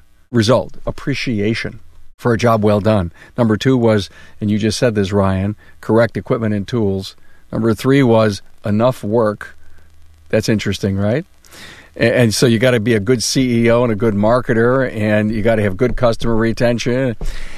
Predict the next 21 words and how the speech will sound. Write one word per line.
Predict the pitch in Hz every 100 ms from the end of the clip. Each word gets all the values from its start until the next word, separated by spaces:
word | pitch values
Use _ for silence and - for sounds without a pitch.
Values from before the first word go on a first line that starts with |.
| - -
And | 123 117
then | 127 127
the | 113
fourth | - 123 123
one | 120
was | 110 110 101 95 - - -
a | 113
fair | - 117 113 104 - - - -
pay | - 110 101 98 92 - - -
system. | - - 113 - - - - - - - - - - - - - - -
So, | - 143 131 -
Dwayne, | - 123 - - 139 143 101 85 -
appreciation. | 120 - - 165 - 127 113 117 - 95 98 - - - - - - - - -
You | 170
guys | 170 120
are | 98
big | 90 104
at | 98 -
that, | 95 76
aren't | 90 110
you? | -